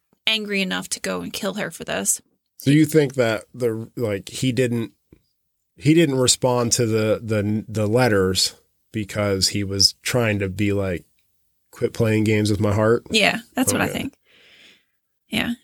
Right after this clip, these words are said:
Speaker 1: And, um, I don't know. I think, I think I'm hoping, I'm just gonna go with she faked her death.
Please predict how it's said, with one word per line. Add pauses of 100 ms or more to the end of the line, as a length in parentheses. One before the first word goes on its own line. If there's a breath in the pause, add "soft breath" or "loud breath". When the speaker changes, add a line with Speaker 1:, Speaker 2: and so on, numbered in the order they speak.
Speaker 1:
And, (140)
um, (2000)
I
don't
know.
I
think, (300)
I
think (340)
I'm
hoping,
I'm
just
gonna
go
with (1400)
she
faked
her
death.